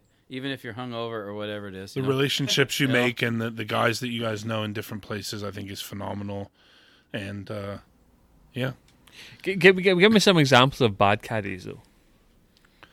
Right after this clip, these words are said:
Speaker 3: Have you had a bad
Speaker 2: Had a,
Speaker 3: caddy?
Speaker 2: yeah, had a young kid and just, uh, I think just not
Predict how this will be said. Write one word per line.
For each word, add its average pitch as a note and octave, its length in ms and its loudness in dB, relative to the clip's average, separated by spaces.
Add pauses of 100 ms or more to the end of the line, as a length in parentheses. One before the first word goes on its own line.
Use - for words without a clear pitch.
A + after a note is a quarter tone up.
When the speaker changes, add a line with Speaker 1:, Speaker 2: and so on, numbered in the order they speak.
(1400)
Speaker 3:
Have C#3 80 -12
you D#3+ 120 2
had D3 80 6
a B2+ 40 6
bad A2+ 220 6
Speaker 2:
Had C#3 80 2
a, C#3 40 -6
Speaker 3:
caddy? A2 180 6
Speaker 2:
yeah, D#3+ 120 10 (140)
had E3 140 8
a D#3 60 4
young C#3+ 280 2
kid C3+ 400 4
and B2+ 140 -2
just, C3+ 260 -2
uh, D#3 160 -2
I F#3+ 120 2
think F3 260 -4
just - 260 -2 (380)
not D3+ 340 0